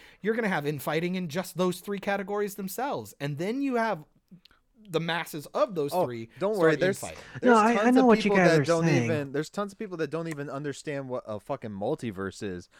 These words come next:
Speaker 2: that are, like, D C fans, and they try and fight just because they like s-, one iteration of this one thing. And it's like,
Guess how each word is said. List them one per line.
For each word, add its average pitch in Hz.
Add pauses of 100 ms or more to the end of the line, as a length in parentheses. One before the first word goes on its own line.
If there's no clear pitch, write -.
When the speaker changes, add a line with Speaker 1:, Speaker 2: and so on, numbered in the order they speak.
(240)
Speaker 2:
that 117
are, 123
like, 113
D 120
C 120
fans, 120
and 120
they 113
try 123
and 117
fight 120
just 127
because 131 (440)
they 123
like 120
s-, -
one 135
iteration 127
of 101
this 107
one 120
thing. 110 (340)
And 123
it's 127
like, 120